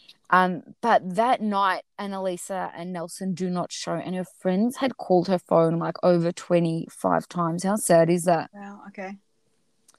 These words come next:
Speaker 1: So Nelson had arrived at Annalisa's apartment to pick her up for dinner,
Speaker 2: Mm-hmm.
Speaker 1: only to find the place was swarming with cops.
Speaker 2: Yeah.
Speaker 1: And earlier that day, so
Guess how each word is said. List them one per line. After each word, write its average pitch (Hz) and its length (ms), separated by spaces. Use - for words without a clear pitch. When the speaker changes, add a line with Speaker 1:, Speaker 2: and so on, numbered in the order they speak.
Speaker 1:
So 214 480
Nelson 220 520
had 349 120
arrived 190 600
at 185 280
Annalisa's 180 880
apartment - 500
to 202 80
pick - 200
her 208 80
up 190 160
for 196 80
dinner, 170 320
Speaker 2:
Mm-hmm. 233 200
Speaker 1:
only 208 340
to 214 80
find 175 480
the 170 600
place 160 400
was 170 140
swarming 175 720
with 165 180
cops. - 640
Speaker 2:
Yeah. 202 200
Speaker 1:
And 214 200
earlier 277 520
that 190 300
day, 208 200
so 202 360